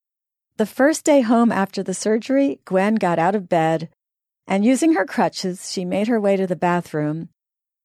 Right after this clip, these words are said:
and her terrier, Buddy, who was glued to her side, followed her. And the weird thing is, he wasn't using his right rear leg.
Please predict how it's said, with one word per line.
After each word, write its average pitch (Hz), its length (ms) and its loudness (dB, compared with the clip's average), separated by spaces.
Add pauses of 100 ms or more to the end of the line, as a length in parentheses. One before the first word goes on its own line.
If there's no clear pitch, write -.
(180)
and 196 180 -4
her 208 140 -4
terrier, 220 720 0 (280)
Buddy, 170 400 0
who 185 140 -2
was 165 160 -4
glued 214 320 0
to 196 140 -2
her 196 120 -2
side, 147 500 -4
followed 190 460 0
her. 151 340 -4 (840)
And 226 160 4
the 226 80 2
weird 247 400 2
thing 170 200 -2
is, 160 260 -4
he 208 120 -6
wasn't 196 360 -4
using 190 320 -6
his 190 200 -8
right 180 320 -2
rear 185 240 0
leg. 185 480 -2